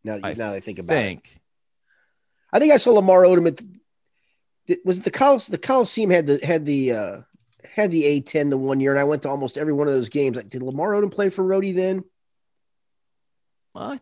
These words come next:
Speaker 2: think that, that sounds about the right time. He was there ninety-eight, ninety-nine.
Speaker 1: Yeah.
Speaker 2: Uh, I think, when did the Cintas Center open? Ninety-nine, two thousand, or right
Speaker 1: Yeah,
Speaker 2: after
Speaker 1: or
Speaker 2: that?
Speaker 1: y-, or right after that. Yeah, it's close. Well, that's a, it's a good question. I love the
Speaker 2: Yeah.
Speaker 1: question.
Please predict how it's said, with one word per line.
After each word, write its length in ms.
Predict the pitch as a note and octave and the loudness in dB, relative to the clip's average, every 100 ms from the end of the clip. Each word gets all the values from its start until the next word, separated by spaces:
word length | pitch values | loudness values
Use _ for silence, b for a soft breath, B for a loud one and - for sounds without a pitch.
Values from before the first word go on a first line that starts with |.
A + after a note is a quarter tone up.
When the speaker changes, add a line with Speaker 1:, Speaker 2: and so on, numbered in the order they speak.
| - | -8
Speaker 2:
think 180 | C#4+ | -6
that, 160 | D4 - | -4 -4
that 260 | A#2 A#3+ - | -2 -4 -2
sounds 220 | G#3+ F#3 | -4 -4
about 420 | B2 A#2 C#3 - | -2 0 -2 -2
the 120 | C3 | -4
right 320 | A2+ B2 A2+ - | -2 -2 -2 -6
time. 440 | C#3 B2+ F#2+ F#2+ | -2 0 0 -2
He 120 | C3 | -2
was 180 | G#3+ F#3+ | -2 0
there 280 | E3+ D#3+ D3 | 4 4 2
ninety-eight, 640 | C3+ C3+ D#3+ D#3 D3 C3+ B2 | -2 0 0 -2 0 0 0
ninety-nine. 960 | B2 B2+ B2+ A#2 G#2 A2 G2 E2 F2 F2 _ _ _ _ | -2 -2 -2 -4 -2 -2 -2 -4 -10 -16 _ _ _ _
Speaker 1:
Yeah. 340 | B2+ B2+ B2+ B2 - | -6 -4 -4 -8 -12
Speaker 2:
Uh, 120 | - | -6
I 100 | A#2+ | -6
think, 240 | - F3+ | -4 -6
when 220 | A#2+ C3 G3+ | -2 -2 0
did 60 | |
the 40 | D#3+ | 0
Cintas 340 | D#3 C#3+ A2 | -2 -2 -2
Center 240 | - A2 | -2 -4
open? 200 | G2 F#2 | -4 -6
Ninety-nine, 320 | G#2 C3 B2 A#2 | -6 -4 -6 -8
two 120 | C3 | -8
thousand, 540 | A#2 A2+ F#3 G3 G3 | -4 -4 -4 -8 -8
or 220 | C3+ G#2 - _ | -8 -8 -12 _
right 220 | - B2 | -8 -4
Speaker 1:
Yeah, 60 | - | -2
Speaker 2:
after 100 | A2+ | -2
Speaker 1:
or 40 | A2+ | -4
Speaker 2:
that? 100 | A#2+ | -6
Speaker 1:
y-, 160 | B2+ - | -10 -8
or 80 | A#2+ | -4
right 180 | A#2 A2 | -4 -2
after 240 | A2+ A2 | -6 -6
that. 160 | G2+ G2 | -10 -8
Yeah, 120 | A2 | -10
it's 100 | G#2 | -10
close. 540 | - A#2 G2 - - - _ _ _ _ | -10 -8 -8 -14 -18 -20 _ _ _ _
Well, 80 | - | -2
that's 100 | E3 | 0
a, 100 | C#3 | 2
it's 120 | F3 F#3 | 2 4
a 40 | |
good 180 | E3 D3 | 0 0
question. 340 | C#3 D3 B2+ | 2 2 2
I 20 | C3 | 2
love 140 | D#3 | 2
the 40 | D3 | 0
Speaker 2:
Yeah. 60 | |
Speaker 1:
question. 240 | C#3 A2 | -2 -4